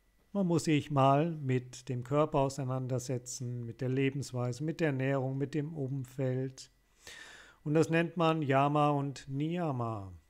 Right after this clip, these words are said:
Gemäß dem achtfachen Pfad nach Patanjali sind die Lebensregeln der Umgang mit anderen Menschen, der Umgang mit sich selbst.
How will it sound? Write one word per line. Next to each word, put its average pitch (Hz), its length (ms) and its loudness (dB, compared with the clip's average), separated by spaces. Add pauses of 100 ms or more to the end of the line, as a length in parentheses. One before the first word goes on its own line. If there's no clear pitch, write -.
(100)
Gemäß 127 340 -4
dem 127 160 -4
achtfachen 127 560 0
Pfad 135 320 2
nach 131 240 0
Patanjali 143 800 -2
sind 139 580 -10
die 139 80 -2
Lebensregeln 139 1200 -4 (1000)
der 139 100 -2
Umgang 139 400 2
mit 139 140 0
anderen 151 440 0
Menschen, 147 440 -2
der 139 160 -2
Umgang 127 580 -4
mit 117 220 -10
sich 117 320 -10
selbst. - 800 -8